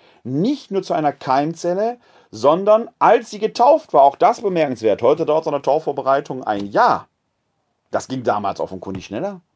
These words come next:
Wenn jemand bereit war und sich zu Christus als den vom Kreuz und auferstanden bekannte, wurde der getauft. Man denke nur an die Taufe des äthiopischen Kämmerers.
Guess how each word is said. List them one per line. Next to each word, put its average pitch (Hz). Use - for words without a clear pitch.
Wenn 135
jemand 160
bereit 151
war 190
und 170
sich 165
zu 139
Christus 190
als 143
den 151
vom 135
Kreuz 180
und 156
auferstanden 151
bekannte, 156
wurde 143
der 120
getauft. 165
Man 117
denke 127
nur 131
an 123
die 117
Taufe 123
des 117
äthiopischen 117
Kämmerers. 170